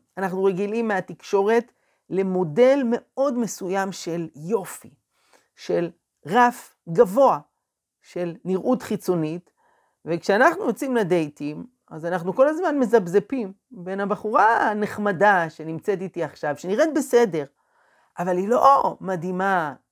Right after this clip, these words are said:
היא לא עומדת ברף של הכוכבת שראיתי אתמול בטלוויזיה, או אפילו זאת שמגישה את מהדורת החדשות. וצריך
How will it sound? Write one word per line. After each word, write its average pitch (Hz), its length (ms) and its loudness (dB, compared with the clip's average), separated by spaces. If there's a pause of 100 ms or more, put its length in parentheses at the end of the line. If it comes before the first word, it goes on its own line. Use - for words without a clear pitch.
(260)
היא 214 100 -6
לא 240 160 4
עומדת 247 360 2
ברף 180 680 2 (180)
של 160 360 -12 (260)
הכוכבת 185 840 0
שראיתי 180 420 0
אתמול 190 240 -4
בטלוויזיה, 180 800 0 (500)
או 240 60 2
אפילו 285 320 0
זאת 294 200 2
שמגישה 262 580 2
את 262 100 0
מהדורת 208 540 2
החדשות. 170 720 -6 (920)
וצריך 247 380 2